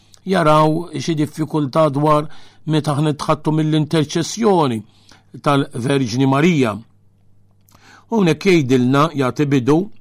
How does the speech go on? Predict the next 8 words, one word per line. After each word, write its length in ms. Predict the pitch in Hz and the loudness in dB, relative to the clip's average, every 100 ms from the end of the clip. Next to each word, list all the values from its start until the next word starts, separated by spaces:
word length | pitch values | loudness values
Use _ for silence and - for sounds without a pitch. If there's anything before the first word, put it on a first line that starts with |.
| - _ | -20 _
f'din 300 | 107 123 123 | -6 -4 -2
il-katekezi 680 | 123 151 170 143 139 120 113 143 | -2 -4 -4 -4 -2 -4 -2 -2
billi 300 | 202 170 143 | 0 0 2
jgħidilna, 560 | 135 120 123 107 117 151 156 - _ - - | 0 0 -2 0 -2 -2 -6 -20 _ -18 0
Marija 540 | 220 220 175 127 123 135 - - - | 4 6 4 4 2 0 -4 -20 -8
hija 220 | 185 190 | 0 2
om 300 | 185 208 190 | 4 4 4
l-umanità 680 | 175 160 156 151 151 147 190 | 2 2 4 4 2 4 4